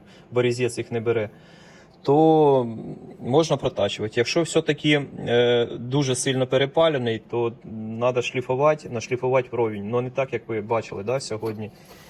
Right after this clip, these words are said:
е, як этот у нас був.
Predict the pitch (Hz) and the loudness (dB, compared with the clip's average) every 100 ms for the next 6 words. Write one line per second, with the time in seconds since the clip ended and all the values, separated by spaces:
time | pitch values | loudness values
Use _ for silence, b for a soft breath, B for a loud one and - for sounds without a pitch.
0 | B B B - - 104 107 113 117 113 | B B B -20 -14 -10 -8 -4 -4 -2
1 | 113 - 110 - B B - 110 110 110 | -4 -6 -10 -12 B B -12 -8 -6 -6
2 | - - - - - - - - - - | -8 -10 -14 -16 -20 -20 -20 -20 -18 -18
3 | - 120 113 110 | -18 -12 -8 -8